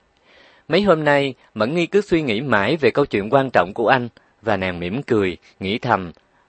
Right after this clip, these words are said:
có lẽ anh ấy muốn nói lời cầu hôn với nàng chăng? Vì họ yêu nhau gần năm năm rồi. Nghĩ đến chuyện được làm vợ Bội Phong,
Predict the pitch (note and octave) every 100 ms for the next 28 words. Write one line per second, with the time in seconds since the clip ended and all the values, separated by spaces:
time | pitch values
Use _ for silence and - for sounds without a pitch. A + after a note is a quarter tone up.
0 | _ B2 C#3+ B2 E2+ G2+ - A#2 G#2+ B2
1 | C3 C3+ A#2+ D#3 A2+ - F#2+ F2 A#2+ A#2+
2 | D3 D3+ F#2+ F2+ C3 C3 - _ _ _
3 | _ A#2+ G#2 G#2 - C3 C3+ C3 B2+ A#2
4 | A2 F#2 A2 A#2 A#2 A2+ G#2 F#2 D#2 _
5 | _ _ _ _ _ _ _ _ _ _
6 | _ _ _ _ _ _ _ A#2+ B2+ G3
7 | G#3 B2 G#2+ B2+ A#2+ B2+ G#2 G2 G2+ G2+
8 | G2+ G#2 - C#3+